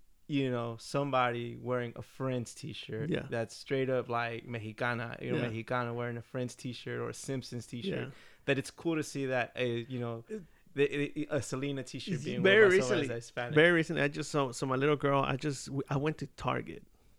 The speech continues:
Speaker 2: I went to Target, and the kids section, they
Speaker 1: Mm-hmm.
Speaker 2: had a kids book. And one of them, it says, "The, the Life of Selena." And it's, like, little kids book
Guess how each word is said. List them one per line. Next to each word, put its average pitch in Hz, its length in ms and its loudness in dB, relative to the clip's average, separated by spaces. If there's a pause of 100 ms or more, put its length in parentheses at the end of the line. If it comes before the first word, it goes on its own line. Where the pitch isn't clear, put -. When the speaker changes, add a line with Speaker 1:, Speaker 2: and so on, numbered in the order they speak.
(140)
Speaker 2:
I 156 40 -4
went 143 180 0
to 165 80 -4
Target, 131 600 0 (400)
and 127 440 -2
the 120 60 -4
kids 175 380 -2
section, 120 640 -6
they 156 40 -10 (200)
Speaker 1:
Mm-hmm. 131 80 0
Speaker 2:
had 135 100 0
a 123 40 -6
kids - 380 -2
book. 147 500 -4 (640)
And 135 160 -2
one 139 260 2
of 143 80 -4
them, 139 260 -2
it 127 100 -6
says, 127 360 -6 (120)
"The, 127 400 -6 (100)
the 135 220 -6
Life 131 460 0
of 127 200 -4
Selena." 120 480 -8 (100)
And 139 100 0
it's, 143 100 2
like, 147 120 6
little 147 180 4
kids 165 300 2
book 202 260 2